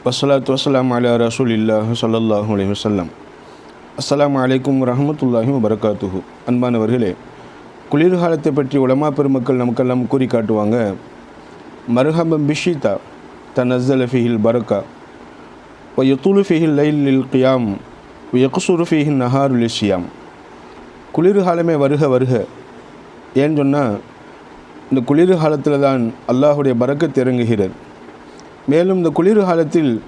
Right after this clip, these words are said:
இரவு கொஞ்சம் நீளமாக இருக்கும். அந்த நேரத்தில் நாம் என்ன செய்யலாம்? நிறைய நேரம் நின்று வணங்கலாம்.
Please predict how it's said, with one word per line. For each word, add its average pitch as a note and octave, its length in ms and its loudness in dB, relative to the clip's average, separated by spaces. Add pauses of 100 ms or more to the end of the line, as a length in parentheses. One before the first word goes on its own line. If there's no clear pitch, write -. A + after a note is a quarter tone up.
(480)
இரவு F#3+ 380 2
கொஞ்சம் F3 480 0
நீளமாக D#3+ 480 2
இருக்கும். A#2+ 380 0 (840)
அந்த C3+ 160 0
நேரத்தில் D#3 420 0
நாம் C3+ 200 0
என்ன C3+ 140 0
செய்யலாம்? B2+ 460 0 (200)
நிறைய B2+ 320 2
நேரம் C#3 320 2
நின்று C3 380 0
வணங்கலாம். A2+ 320 0